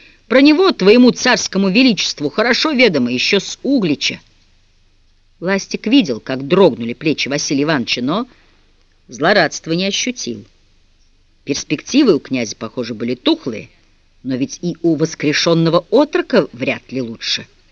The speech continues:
«Хватит ползать, бояре», — сказал Дмитрий, блеснув веселыми голубыми глазами. «Шубы об траву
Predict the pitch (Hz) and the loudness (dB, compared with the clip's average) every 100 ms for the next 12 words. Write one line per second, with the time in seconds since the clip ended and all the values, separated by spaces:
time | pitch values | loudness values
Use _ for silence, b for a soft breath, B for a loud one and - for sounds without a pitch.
0 | _ _ _ _ _ _ _ _ - 175 | _ _ _ _ _ _ _ _ -2 -2
1 | 165 - 190 185 139 120 135 131 123 123 | -2 -2 2 2 2 -2 0 0 -2 -4
2 | - _ _ _ _ _ _ - - 139 | -10 _ _ _ _ _ _ -8 -4 0
3 | 147 135 160 160 147 143 147 160 - 151 | 0 2 0 0 -2 -2 -2 -4 -4 -6
4 | 160 175 135 131 131 156 143 131 135 156 | 0 0 2 0 0 0 2 0 0 0
5 | 147 123 107 - _ _ _ _ _ - | 0 -4 -6 -14 _ _ _ _ _ -6
6 | - 320 302 170 - - 170 - - 190 | 4 6 8 4 0 -4 -6 -4 2 2
7 | 180 143 | 4 0